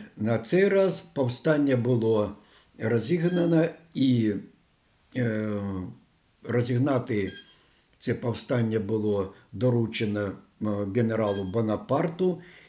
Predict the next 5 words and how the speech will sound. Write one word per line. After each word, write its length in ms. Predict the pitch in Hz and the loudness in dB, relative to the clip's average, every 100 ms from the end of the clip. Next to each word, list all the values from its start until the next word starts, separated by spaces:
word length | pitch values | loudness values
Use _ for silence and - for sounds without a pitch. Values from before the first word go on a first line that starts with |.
| _ | _
і 180 | - 202 180 - | 0 2 2 0
він, 480 | 123 123 185 175 165 - - _ _ _ - | -4 2 4 4 0 -8 -20 _ _ _ -4
е, 480 | 117 107 107 107 107 104 95 110 | -2 0 -2 -2 -2 -4 -4 6
використав 680 | 175 165 135 - - 123 | 6 6 2 2 0 0
гармати, 760 | 107 117 120 143 170 175 175 165 | 2 2 4 4 2 0 0 -2